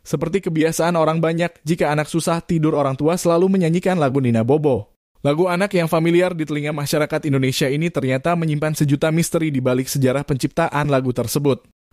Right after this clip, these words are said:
Konon lagu Nina Bobo diciptakan warga kebangsaan Belanda yang pernah tinggal di Indonesia pada zaman kolonial.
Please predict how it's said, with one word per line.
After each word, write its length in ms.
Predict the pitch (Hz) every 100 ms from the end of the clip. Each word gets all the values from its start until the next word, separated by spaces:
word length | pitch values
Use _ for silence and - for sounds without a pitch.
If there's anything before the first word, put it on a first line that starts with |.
| _
Konon 320 | 143 160 208
lagu 240 | 190 160 170
Nina 240 | 180 185
Bobo 240 | 175 160 190
diciptakan 560 | 170 165 165 156 170
warga 320 | 165 147 147
kebangsaan 720 | 170 156 135 139 165 143 151 139
Belanda 400 | 131 135 143 180
yang 240 | 147 160
pernah 240 | 165 165
tinggal 320 | 165 156 160 151
di 160 | 156
Indonesia 480 | 143 135 131 175 208
pada 240 | - 180
zaman 400 | 175 160 135 131
kolonial. 640 | 131 113 117 143 143 107